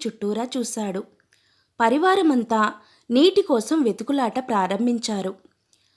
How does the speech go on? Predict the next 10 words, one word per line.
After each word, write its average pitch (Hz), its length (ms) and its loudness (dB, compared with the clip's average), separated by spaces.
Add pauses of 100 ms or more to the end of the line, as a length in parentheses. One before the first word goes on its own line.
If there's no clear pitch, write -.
(220)
వెతకగా 214 540 0
వెతకగా 196 600 -4 (500)
వారికి 220 440 4
సమీపమున 240 880 0 (440)
ఒక 254 220 2
సరస్సు 226 400 -4
కనిపించింది. 214 920 -6 (800)
బ్రతుకు 196 360 0
జీవుడా 285 440 4
అంటూ 233 540 0